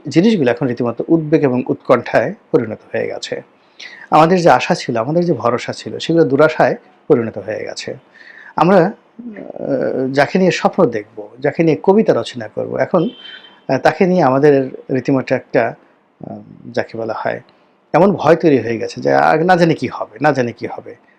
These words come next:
আহ, তিনি, আহ, যাকে, মানে, তাকে নিয়ে এখন রাস্তায় মিছিল হচ্ছে, পক্ষে মিছিল হচ্ছে, বিপক্ষে মিছিল হচ্ছে, সব মিলিয়ে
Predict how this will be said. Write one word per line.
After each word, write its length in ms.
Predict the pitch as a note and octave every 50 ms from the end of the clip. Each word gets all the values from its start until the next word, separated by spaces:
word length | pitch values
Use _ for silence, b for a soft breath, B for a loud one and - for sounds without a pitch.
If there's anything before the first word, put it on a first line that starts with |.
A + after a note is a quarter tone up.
| b b b
আহ, 200 | - C3+ B2 A#2+
তিনি, 400 | A#2+ - C#3+ C#3 C#3 C3 B2 B2 - b b b b b b -
আহ, 100 | - B2+
যাকে, 520 | B2 C3+ B2+ - D#3 C#3+ C3+ C3 B2 - - -
মানে, 540 | C3 B2+ B2 B2 A#2+ A#2 A#2 A#2+ A#2+ A#2+ A#2+ -
তাকে 220 | C3+ B2+ - D3
নিয়ে 180 | C3+ C3+ C3 C3
এখন 300 | A#2+ - - C3 A2+ A#2 - _ b b b b b -
রাস্তায় 300 | B2+ - - C#3 A#2+ B2
মিছিল 260 | C#3+ C#3 - C3+ A2
হচ্ছে, 240 | A#2+ A#2 - B2 A#2
পক্ষে 300 | - C3+ - - - B2+
মিছিল 240 | B2 - - B2
হচ্ছে, 180 | A#2+ A#2 - B2+
বিপক্ষে 400 | A#2 B2+ C3 D3 D3 - - C3+
মিছিল 280 | B2+ B2 - - A#2+ A2+
হচ্ছে, 160 | A#2+ C3+ C#3+
সব 220 | - - C#4+ D#4
মিলিয়ে 500 | C4+ A#3+ A#3 A3 G3+ F3 D3 C#3+ D#3+ -